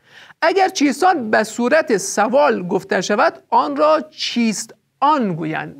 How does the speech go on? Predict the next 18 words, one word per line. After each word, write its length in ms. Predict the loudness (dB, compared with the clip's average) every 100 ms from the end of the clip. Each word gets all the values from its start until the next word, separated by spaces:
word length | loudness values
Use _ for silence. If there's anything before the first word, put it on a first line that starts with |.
| -4
نگاه 220 | -2 -2
کنید 140 | -4
دوستان، 360 | -8 -6 -8 -8 -14 -20 _
خود 380 | _ -6 -4 -4
کلمه 640 | -6 -4 -2 -2 -4 -4
چیست 520 | -8 -12 -10 -10 -12 -8
آن 220 | -4 -2
یک 240 | -2 -6 -6
کلمه 460 | -10 -8 -8 -10
سوالی 580 | -12 -14 -10 -8 -8 -8
است. 220 | -12 -16 _ _ _ _ _
چیست 460 | -2 0 0 -4 -8
آن؟ 300 | -8 -8 -14 _ _ _ _ _
چیست 640 | -12 -6 0 2 0 -2 -12 _ _ _
آن؟ 340 | -8 -6 -8 -16 _
نگاه 160 | -2 -2
کنید 180 | -2 -4
دوستان، 340 | -6 -2 -4